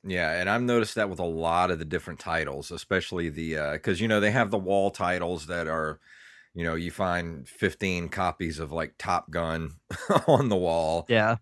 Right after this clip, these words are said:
Speaker 1: And then you've got the glass case where you've got the Legend of Zeldas, you got your DuckTales, um, Metroid, uh, titles like that.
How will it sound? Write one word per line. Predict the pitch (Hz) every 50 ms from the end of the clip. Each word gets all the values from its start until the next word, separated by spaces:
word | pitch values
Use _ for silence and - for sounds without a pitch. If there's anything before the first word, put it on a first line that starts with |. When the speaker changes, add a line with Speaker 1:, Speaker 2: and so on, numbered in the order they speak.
| _ -
Speaker 1:
And | 101 95 92 92
then | 92 92 90 90
you've | 90 90 80 78
got | 92 87 87 -
the | 85
glass | 73 80 90 92 87 87 85 - -
case | - - 135 113 107 104 101 -
where | - 98 90
you've | 90 90 82
got | 95 92 85 -
the | 78
Legend | 71 71 71 80 73 71 67
of | 73 71
Zeldas, | 78 98 95 92 92 90 82 90 87 87 85 80
you | 76 90
got | 80 82 80 -
your | - 69
DuckTales, | 71 90 90 - - - 98 92 87 85 85 82 85 85 80 - - - _ - - - - - _ _
um, | - 85 85 80 78 76 76 73 73 76 76 -
Metroid, | - 92 92 90 87 - - - 90 87 82 82 82 82 82 82 76 76 80 - - - 73
uh, | 78 67 64 65
titles | - - 104 98 90 82 82 76 69
like | 78 76 78 -
that. | 101 98 95 90 87 80 78